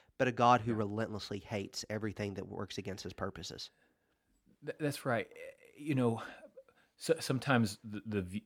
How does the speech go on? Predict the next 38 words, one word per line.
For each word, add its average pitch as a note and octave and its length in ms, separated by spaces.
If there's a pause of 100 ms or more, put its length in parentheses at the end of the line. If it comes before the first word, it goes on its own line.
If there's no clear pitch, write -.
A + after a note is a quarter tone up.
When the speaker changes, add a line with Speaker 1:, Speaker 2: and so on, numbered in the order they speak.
Speaker 2:
you G#2 200
know, F#2 240
if, F#2+ 100 (580)
if G#2 140
this A2 200
isn't G2 280
reconciling F#2 920
with F2+ 260
the E2 60
cross, F#2+ 520
it - 140
may G2+ 120
be F#2+ 120
'cause, F#2 240
uh, - 40 (200)
sometimes G2 360
our F2 60
view F#2 180
of F2+ 60
the F2 60
cross F#2+ 360
doesn't G2 300
take - 240
s-, - 320
the - 80
sin, G#2 600 (140)
the - 120
enemies, G2+ 580 (140)
serious A2 320
Speaker 1:
Yes. F#2 200
Speaker 2:
enough, F2 200
Speaker 1:
Yes. - 260
Speaker 2:
right? F#2+ 260 (260)
Have, G#2+ 240
have A2+ 200
a, G2 240
have G#2+ 220
a, F2+ 240